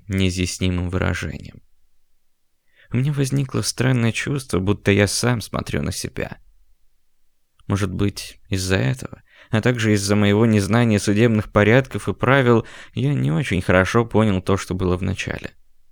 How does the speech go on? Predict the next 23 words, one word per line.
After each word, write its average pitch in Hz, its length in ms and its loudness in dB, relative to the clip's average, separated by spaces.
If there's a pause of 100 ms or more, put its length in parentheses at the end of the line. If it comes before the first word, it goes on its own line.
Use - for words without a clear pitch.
(240)
Жеребьевка 107 640 4
присяжных, 113 920 0
вопросы 110 520 2
председателя 98 680 2
суда 95 320 2
к - 80 -6
адвокату 104 720 0
и 92 40 0
к - 120 -10
прокурору, 107 720 4
и 90 40 -2
к - 80 -12
присяжным. 110 760 0 (340)
Каждый 143 320 2
раз 151 180 2
все 139 160 0
присяжные 110 600 2
одновременно 101 640 2
поворачивали 95 640 2
головы 98 480 4
к - 60 -20
председателю 90 680 -2
суда. - 480 -10